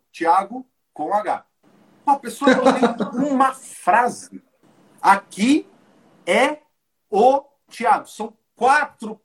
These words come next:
Speaker 1: palavras. A pessoa não se dá o trabalho de ler o que está escrito. Aí você para e pensa,
Speaker 2: Uhum.
Speaker 1: o cara tá lendo um contrato, o cara tá lendo um projeto,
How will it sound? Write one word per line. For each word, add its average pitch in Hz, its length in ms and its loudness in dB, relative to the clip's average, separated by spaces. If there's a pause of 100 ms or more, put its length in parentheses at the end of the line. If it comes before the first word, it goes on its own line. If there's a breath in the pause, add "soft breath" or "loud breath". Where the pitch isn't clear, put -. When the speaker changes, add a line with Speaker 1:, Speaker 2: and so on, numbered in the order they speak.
Speaker 1:
palavras. 196 1000 -2 (680)
A 160 80 -10
pessoa 208 400 -2
não 233 240 2
se 240 260 -8
dá 214 300 6
o 208 120 0
trabalho 214 920 0
de - 180 -20
ler 214 300 -6
o 233 60 -16
que - 180 -18
está 233 320 -6
escrito. 254 920 -4 (420)
Aí 254 180 4
você 302 280 -6
para 277 240 2
e - 40 -6
pensa, 220 240 -4
Speaker 2:
Uhum. 156 180 2
Speaker 1:
o 165 40 0
cara 180 160 0
tá 247 100 -4
lendo 208 220 -4
um 190 60 -12
contrato, 214 640 -4
o - 480 -20
cara 208 180 0
tá 208 140 -2
lendo 165 240 0
um 147 40 -8
projeto, 180 680 -8